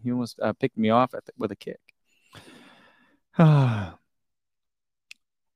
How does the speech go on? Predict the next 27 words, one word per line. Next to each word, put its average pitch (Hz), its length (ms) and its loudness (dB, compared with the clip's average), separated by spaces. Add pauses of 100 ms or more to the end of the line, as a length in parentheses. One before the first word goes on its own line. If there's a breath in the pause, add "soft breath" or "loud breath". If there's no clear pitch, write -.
(480)
Uh, 156 680 0 (260)
Justin, 151 560 6
uh, 123 360 8 (120)
Kalawan 139 480 6
says, 117 240 4
"Was 135 120 8
the 151 60 4
guy 151 140 8
bouncing 160 380 6
the 135 80 8
pineapple 131 420 6
at 110 80 4
Tokyo? 151 420 6
I - 60 -2
saw - 160 0
pictures 101 300 -6
of 95 100 -4
him 95 60 -2
at 82 120 -4
Berlin 92 360 -2
and 85 100 -6
New 85 60 -8
York." 87 360 -6
I 156 100 4
didn't 202 200 6
see 147 160 -4
him. - 240 -8